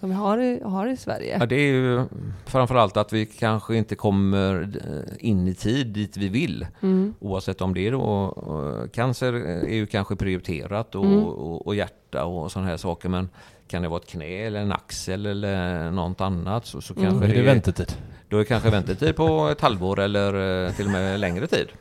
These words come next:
Speaker 1: Ja, men du har ju ändå, jag tänker
Speaker 3: Halvår,
Speaker 1: vårdgarantin på
Speaker 3: bruten
Speaker 1: tre
Speaker 3: axel.
Speaker 1: månader och då övergår det till någon privat, eh, ändå.
Speaker 2: Ja,
Speaker 1: Men då kan
Speaker 2: eh,
Speaker 1: man, då är det f-, ställningen där om man, om man, eh, om man inte vill vänta de tre månaderna, till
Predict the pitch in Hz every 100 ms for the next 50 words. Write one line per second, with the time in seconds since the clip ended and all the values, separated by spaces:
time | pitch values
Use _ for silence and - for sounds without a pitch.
0 | - - 247 262 254 240 233 226 208 190
1 | 196 214 233 - - 104 110 123 - 165
2 | 180 180 180 117 98 95 - 90 95 95
3 | 190 175 175 175 214 233 226 202 196 220
4 | 202 196 202 190 202 190 185 180 180 185
5 | 170 196 214 - 226 220 226 202 _ -
6 | 190 190 247 196 - _ - - 135 104
7 | 104 170 - - 117 220 117 226 214 220
8 | 226 208 - 202 - 214 196 180 175 185
9 | 214 208 196 190 185 190 190 185 175 175
10 | 175 175 175 175 - 180 175 180 170 165
11 | - 180 170 165 170 165 185 185 175 -
12 | 170 170 160 160 165 185 196 214